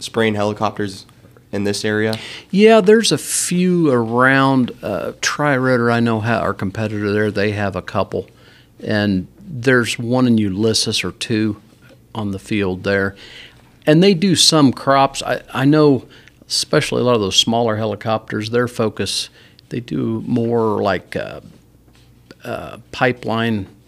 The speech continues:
Speaker 2: right-of-ways or railroad right-of-ways where there's confined spots, or, and they try to keep the growth down, like over a pipeline or around power lines, that kind of thing. The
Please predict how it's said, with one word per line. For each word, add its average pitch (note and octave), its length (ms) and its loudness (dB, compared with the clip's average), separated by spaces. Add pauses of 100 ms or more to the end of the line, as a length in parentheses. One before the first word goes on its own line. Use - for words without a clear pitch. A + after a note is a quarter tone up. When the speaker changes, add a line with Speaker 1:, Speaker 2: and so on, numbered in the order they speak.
(160)
Speaker 2:
right-of-ways A2+ 640 2
or F#2 80 -2
railroad G#2 400 0
right-of-ways A2 720 2 (100)
where G#2 140 0
there's F#2+ 340 -2 (380)
confined F#2+ 520 -2
spots, - 640 0 (140)
or, - 120 -14 (320)
and G#2 140 -4
they G2+ 80 -4
try G2 220 -2
to - 80 -8
keep - 280 -8
the D#2+ 220 -8 (200)
growth G2 400 -4
down, G2 280 -2
like F#2+ 220 -6
over F2+ 260 -6
a E2+ 60 -8
pipeline F#2 640 -6
or F2 80 -6
around F#2+ 280 -6
power F#2+ 320 -4
lines, F#2 360 -6
that F2+ 160 -8
kind F2+ 180 -8
of D2+ 80 -12
thing. G2 300 -6
The F#2 100 -8